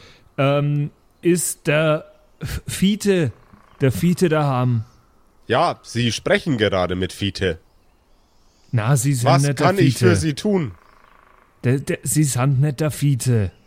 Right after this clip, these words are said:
Speaker 1: Ich kenn den Fiete,
Speaker 2: Doch,
Speaker 1: ich hab mit
Speaker 2: natürlich
Speaker 1: dem
Speaker 2: bin
Speaker 1: Fiete
Speaker 2: ich
Speaker 1: schon
Speaker 2: Fiete.
Speaker 1: gesprochen. Sie sind nicht der
Speaker 2: Natürlich
Speaker 1: Fiete.
Speaker 2: bin ich Fiete. Wer sollte sonst Fiete sein, wenn nicht ich Fiete bin?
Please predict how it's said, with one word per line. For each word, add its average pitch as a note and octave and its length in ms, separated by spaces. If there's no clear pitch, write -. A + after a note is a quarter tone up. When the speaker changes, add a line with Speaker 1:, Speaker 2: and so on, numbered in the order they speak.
Speaker 1:
Ich - 180
kenn C3 240
den C#3+ 200
Fiete, C3 260
Speaker 2:
Doch, D3 80
Speaker 1:
ich C3+ 80
hab B2 320
mit - 0
Speaker 2:
natürlich C#3+ 220
Speaker 1:
dem C#3+ 120
Speaker 2:
bin B2 140
Speaker 1:
Fiete G#2+ 160
Speaker 2:
ich - 80
Speaker 1:
schon - 180
Speaker 2:
Fiete. D3+ 60
Speaker 1:
gesprochen. A#2+ 680
Sie - 180
sind C3 200
nicht C#3 100
der C#3 60
Speaker 2:
Natürlich B2 600
Speaker 1:
Fiete. A2 200
Speaker 2:
bin G#2+ 40
ich - 300
Fiete. A2+ 460
Wer A#2+ 180
sollte D#3+ 320
sonst A3 420
Fiete A2 340
sein, F#2+ 420
wenn A#2+ 240
nicht E3 220
ich A3 180
Fiete A2 320
bin? F2+ 260